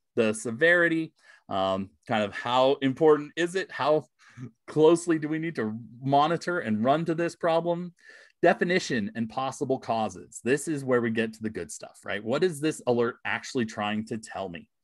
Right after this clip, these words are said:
Um, controller action. What has the controller done in response to this alert? With WeatherTrack, each alert has its own unique response. That's important because,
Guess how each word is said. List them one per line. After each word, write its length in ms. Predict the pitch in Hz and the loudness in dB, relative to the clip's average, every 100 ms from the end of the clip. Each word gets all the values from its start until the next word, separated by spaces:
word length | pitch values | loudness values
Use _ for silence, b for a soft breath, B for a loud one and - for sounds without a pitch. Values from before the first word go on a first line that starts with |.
| B B B B B - | B B B B B 2
Um, 520 | 113 101 101 104 110 _ _ _ _ - _ | 6 6 4 0 -6 _ _ _ _ -20 _
controller 520 | 160 160 185 180 185 | -4 0 4 4 4
action. 520 | 151 165 - - 92 92 | -2 -6 -6 -8 -8 -8
What 220 | 131 160 | 2 2
has 200 | 175 165 | 2 0
the 100 | 165 | -2
controller 580 | 160 160 - 202 220 151 | -4 -6 2 4 4 2
done 420 | 117 113 113 135 - - | 0 0 -2 -4 -14 -6
in 320 | 120 127 127 | -4 -2 -4
response 760 | 127 143 143 - 170 190 170 - | -4 -4 -4 0 2 2 -2 -8
to 140 | - | -6
this 260 | 98 92 - | -6 -6 -10
alert? 340 | 98 87 73 - _ _ _ _ _ _ _ - | -10 -8 -10 -16 _ _ _ _ _ _ _ -4
With 160 | 117 120 | -2 4
WeatherTrack, 580 | 131 127 113 139 127 127 _ B B B | 4 4 2 0 -2 -6 _ B B B
each 220 | - 170 180 | -4 0 4
alert 400 | 143 131 131 - _ | 6 6 4 0 _
has 300 | - 139 135 | -8 -4 -2
its 160 | 135 110 | -4 -4
own 360 | 151 165 190 175 | 0 0 2 0
unique 580 | 156 147 147 170 175 - _ | 0 0 0 -2 -4 -14 _
response. 800 | 135 135 - - 120 90 _ - | -2 -2 -2 -2 -2 -2 _ -8
That's 240 | 120 117 | -6 -4
important 480 | 139 123 180 151 95 - | -4 0 0 0 -4 -12
because, 540 | 104 - 117 107 104 | -8 0 2 2 -2